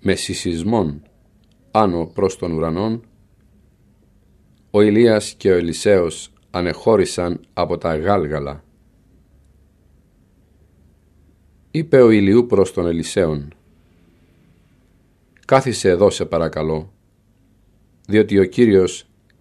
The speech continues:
με απέστειλε έως εις την Βεθήλ».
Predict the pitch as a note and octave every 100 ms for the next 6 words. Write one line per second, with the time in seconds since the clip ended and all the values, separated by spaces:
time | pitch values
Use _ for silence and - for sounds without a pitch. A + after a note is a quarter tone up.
0 | _ _ _ F#2+ F2+ - B2 - G#2 F#2+
1 | F#2+ - _ _ _ _ _ _ _ _
2 | _ _ - A#2+ A#2 G#2+ - - F#2 -
3 | F#2+ E2+ D#2+ - G#2 D2